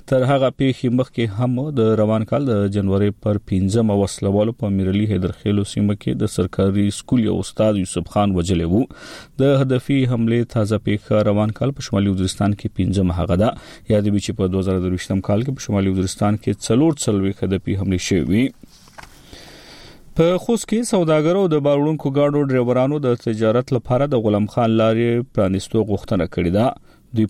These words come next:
پرون مشال ډیو ته ویل چې د لارې بندېدو له وجې دواړو خواو ته سلګونه ګاډي ایسار دي چې پکې مالونه د خرابېدو له خطر سره مخ دي. په خوست کې یو سوداګر انور افغان وایي چې په شمالي وزیرستان کې د مرکزي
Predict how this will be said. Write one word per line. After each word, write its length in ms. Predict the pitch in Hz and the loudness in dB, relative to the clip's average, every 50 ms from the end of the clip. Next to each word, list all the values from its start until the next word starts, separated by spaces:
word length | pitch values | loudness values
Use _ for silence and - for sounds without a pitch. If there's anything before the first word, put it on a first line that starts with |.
| - | 0
پرون 260 | - 107 110 117 117 113 110 | 0 0 2 4 4 2 2
مشال 260 | 110 - - - 107 104 | 0 -2 -4 -4 -2 -2
ډیو 80 | 110 104 101 | -2 -2 0
ته 80 | - 110 110 | 0 0 2
ویل 120 | 117 123 139 - | 2 0 0 -2
چې 160 | - 135 117 | -2 0 0
د 100 | 107 104 107 | 2 2 4
لارې 220 | 110 107 104 98 101 | 2 2 2 0 0
بندېدو 300 | 101 98 101 98 104 104 101 | 0 0 0 2 2 2 2
له 40 | 98 98 104 | 2 2 2
وجې 400 | 110 113 110 113 117 117 104 104 | 2 0 2 0 0 0 0 0
دواړو 220 | 104 104 101 101 - - | 0 0 0 0 -2 -2
خواو 240 | - 117 117 113 - - | 0 0 0 0 -2 -4
ته 100 | 117 117 - | -4 -4 -2
سلګونه 380 | - 101 113 117 131 131 117 104 101 113 | -2 0 2 2 2 2 2 2 2 2
ګاډي 200 | 110 104 98 95 - | 2 2 0 -2 -2
ایسار 260 | - - 117 123 131 139 | -2 0 0 0 0 -2
دي 80 | 151 143 | -4 -10
چې 160 | - - - | -8 -8 -8
پکې 280 | 110 - - 117 107 104 98 | -6 -4 0 0 2 2 4
مالونه 320 | 98 107 120 127 127 113 | 2 2 2 0 0 -2
د 100 | 107 - - | -4 -4 -2
خرابېدو 440 | 98 95 92 95 98 98 101 107 107 104 | -2 0 0 0 0 0 0 0 0 0
له 80 | 104 - | -2 -4
خطر 280 | - - - 98 - - | -4 -2 -2 -2 -2 0
سره 200 | 107 98 98 95 92 | 0 0 2 2 0
مخ 100 | - - - 107 | -2 -2 0 0
دي. 60 | 113 131 127 - - - 107 | 2 2 0 -2 -4 -2 -2
په 100 | 104 - - | -2 -2 0
خوست 220 | 139 127 - - - | -2 -2 -2 -2 -2
کې 80 | 123 120 120 120 | 0 0 2 2
یو 60 | 113 107 - - | 0 0 -2 0
سوداګر 1200 | 104 104 101 98 101 101 98 104 101 101 101 98 104 117 117 107 110 113 113 120 127 - - 107 | 0 2 2 2 2 0 0 0 0 0 0 0 2 2 2 2 2 2 2 2 0 0 -2 -2
انور 260 | 101 98 101 98 92 | 0 0 2 0 0
افغان 280 | 92 104 104 104 101 107 | 2 2 2 2 2 2
وایي 160 | 107 117 131 131 | 2 2 0 -2
چې 160 | - 123 - | -4 -10 -10
په 80 | - | -6
شمالي 260 | - 101 101 101 101 95 | -2 -2 0 0 0 0
وزیرستان 420 | 95 95 - - 110 110 120 131 | 0 -2 -2 0 -2 -2 -2 -2
کې 160 | - 139 131 110 | -2 -2 0 0
د 80 | 101 101 | 0 0
مرکزي 400 | 101 - - 98 98 110 - | -2 -2 -2 -2 0 0 0